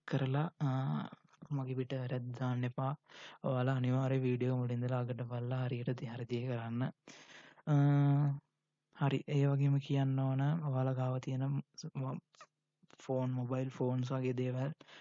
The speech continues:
ඔයාලා ගාව යම්කිසි වටින දෙයක් තියෙනවා නම් ඒ වටින දේ විකුණලා කරන්න එන්න එපා. පොඩි ළමයි ගොඩක් බලනවා නම් එහෙම කරන්න එන්න එපා. සල්ලි නෑ කියලා. මොකද ලොකු මුදලක් ආයෝජනය කරන්නත් ඕන. අ, ඒ වගේ හේතුන් නිසා, අ, ඔයාලා ගාව තියෙන මුදල් විකුණ-,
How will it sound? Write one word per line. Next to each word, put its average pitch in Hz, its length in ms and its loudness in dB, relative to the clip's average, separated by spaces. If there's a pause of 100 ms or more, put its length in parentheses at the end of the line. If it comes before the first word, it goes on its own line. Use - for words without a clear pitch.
ඔයාලා 131 280 2
ගාව 131 240 0
යම්කිසි 123 360 -2
වටින 123 300 0
දෙයක් 123 240 0
තියෙනවා 139 240 0
නම් 135 140 0
ඒ 131 80 0
වටින 127 380 -2
දේ 143 140 2
විකුණලා 139 480 2
කරන්න 135 340 -4
එන්න 131 160 -4
එපා. 131 280 -6 (580)
පොඩි 127 220 -4
ළමයි 127 300 -2
ගොඩක් 123 280 -6
බලනවා 120 380 -2
නම් 127 160 -2
එහෙම 123 220 -2
කරන්න 123 340 -2
එන්න 120 160 -2
එපා. 127 160 -4
සල්ලි 123 300 -2
නෑ 123 180 0
කියලා. 127 340 -4 (300)
මොකද 123 260 -4
ලොකු 117 240 -2
මුදලක් 120 440 -4
ආයෝජනය 123 500 -8
කරන්නත් 123 540 -8
ඕන. 135 200 -6 (600)
අ, 156 80 -4 (180)
ඒ 127 200 -4
වගේ 127 320 -4 (120)
හේතුන් 127 560 -6
නිසා, 127 420 -2 (260)
අ, 135 220 -6
ඔයාලා 127 280 -4
ගාව 127 200 -4
තියෙන 123 220 -4
මුදල් 123 300 -4
විකුණ-, 120 400 -4